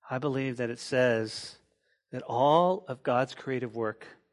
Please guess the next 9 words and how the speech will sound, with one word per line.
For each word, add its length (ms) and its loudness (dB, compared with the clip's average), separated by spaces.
was 160 -12
finished 400 -8
after 320 -8
six 320 -12
days. 340 -8
Everything 500 -4
that 160 -6
could 200 -10
ever 540 -2